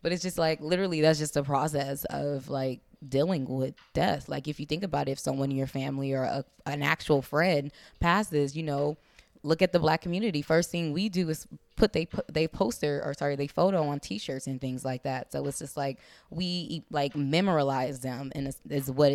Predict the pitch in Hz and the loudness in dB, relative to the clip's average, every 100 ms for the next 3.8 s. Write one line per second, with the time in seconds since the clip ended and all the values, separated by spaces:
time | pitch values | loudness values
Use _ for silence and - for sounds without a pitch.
0 | - 135 131 - - - 160 143 135 127 | 2 -2 -2 -10 -12 -2 2 2 0 -2
1 | 131 131 135 131 135 - - - 139 135 | -4 -2 -4 -2 -4 -4 -8 -2 -2 -2
2 | 139 131 135 139 _ _ _ - 143 139 | -4 -6 -6 -10 _ _ _ -4 0 6
3 | 165 180 170 175 165 170 165 | 6 8 6 4 2 -2 0